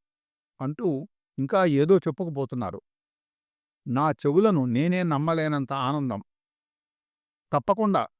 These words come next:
ఇది మీరు నాకు ఇచ్చే ఒక గొప్ప అవకాశంగా నేను భావిస్తాను. ధన్యవాదాలు" అన్నాను ఆయన మాటలకు అడ్డుపడుతూ. "అయితే రేపు ఉదయం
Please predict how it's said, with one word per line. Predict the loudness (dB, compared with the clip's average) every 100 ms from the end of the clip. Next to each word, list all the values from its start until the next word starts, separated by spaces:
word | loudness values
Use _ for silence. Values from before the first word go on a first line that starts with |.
| _ _ _ _
ఇది | 2 6
మీరు | 6 4
నాకు | 0 0
ఇచ్చే | -2 0
ఒక | 0
గొప్ప | 2 0 4
అవకాశంగా | 2 4 2 2 0 0
నేను | 0 0
భావిస్తాను. | 0 0 -2 -6 -6 -8 _ _ _
ధన్యవాదాలు" | -2 0 2 0 0 -4 -8 _ _ -2
అన్నాను | 0 2 0 -6 _ _ -2
ఆయన | 0 2
మాటలకు | 2 2 0 -2 0
అడ్డుపడుతూ. | -2 -2 -4 -4 -12 _ _ _ _ _ _ _ _ _ _ _ -2
"అయితే | 2 6 6
రేపు | 6 4
ఉదయం | 0 0 0 -2